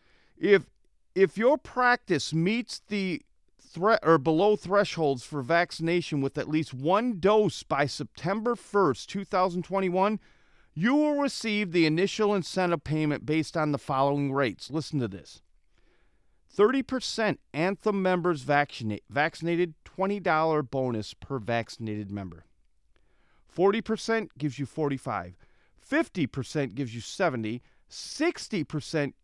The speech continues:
gives you a hundred. And seventy-five percent of Anthem members who are vaccinated against covid nineteen you get a hundred, this doctor gets a hundred and twenty-five dollars per vaccinated member.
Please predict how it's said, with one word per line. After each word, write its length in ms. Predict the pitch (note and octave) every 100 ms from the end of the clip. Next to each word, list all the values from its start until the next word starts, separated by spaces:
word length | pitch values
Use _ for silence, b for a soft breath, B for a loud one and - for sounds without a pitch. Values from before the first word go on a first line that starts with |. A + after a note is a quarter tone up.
| _ - _
gives 220 | - D#3+ D#3+
you 140 | D3+
a 40 |
hundred. 460 | C3 D3+ F#3 G#3 G3 -
And 140 | B2+
seventy-five 800 | - - A#3+ A#3 B3 A3+ G#3+ G#3+
percent 420 | G3 D#3 G#3+ G3 -
of 120 | C#3 - _
Anthem 640 | D#3+ F3+ G3 - F#3+ F3+ A#2
members 680 | C3+ D#3 E3 C#3+ B2 A2 b b
who 120 | - E3
are 120 | C3+
vaccinated 800 | G2+ C#3 D#3+ - E3 D#3+ D#3 D3
against 260 | C#3 C3+
covid 240 | - C#3+ D3
nineteen 500 | C#3+ D3 D#3 D#3 F3 - - _ _ _ _ _ _ _ - _
you 140 | C#3+
get 140 | A#3+ A#3+
a 80 | -
hundred, 580 | - - G#3+ A#3 G#3+ -
this 280 | D#3+ G#3+
doctor 500 | - - G3 A3 -
gets 240 | C#3+ E3 -
a 60 |
hundred 400 | A2 B2 G#3+ A#3+
and 100 | F#3
twenty-five 1120 | - - G#3 G#3 F#3 _ F#3 E3 E3 E3 B2+ -
dollars 540 | C#3+ C#3+ C#3+ C3+ A#2+
per 260 | - E3 D#3+
vaccinated 800 | A#2 C3 C3 - C3+ A#2+ A#2 G#2+
member. 380 | A2 G#2 F2